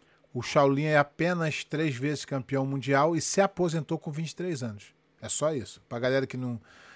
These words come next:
não tá ligando o nome à pessoa, acha que, ah, não, fulano é melhor.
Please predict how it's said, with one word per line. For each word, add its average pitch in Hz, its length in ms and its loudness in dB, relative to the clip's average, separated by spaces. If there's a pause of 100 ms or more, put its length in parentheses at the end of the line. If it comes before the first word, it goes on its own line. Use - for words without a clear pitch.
(120)
não 139 140 0
tá 156 160 8
ligando 147 320 4
o 143 60 -2
nome 143 180 2
à 127 60 2
pessoa, 147 640 4
acha 135 280 4
que, 185 100 -2
ah, 254 140 2
não, 233 140 0
fulano 180 420 2
é 170 40 2
melhor. 147 540 2